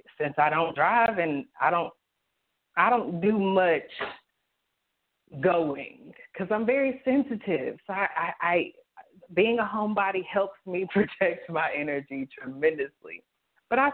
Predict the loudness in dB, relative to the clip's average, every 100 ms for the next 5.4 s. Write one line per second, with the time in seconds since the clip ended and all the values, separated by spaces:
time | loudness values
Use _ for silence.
0 | 0 0 2 2 2 4 4 4 4 6
1 | 4 2 2 2 0 -2 -2 -2 -2 -2
2 | 0 2 2 0 -2 -2 -4 -4 -6 0
3 | 2 4 4 0 0 0 4 4 4 0
4 | 0 2 2 4 0 -4 _ -18 -18 _
5 | 0 0 2 0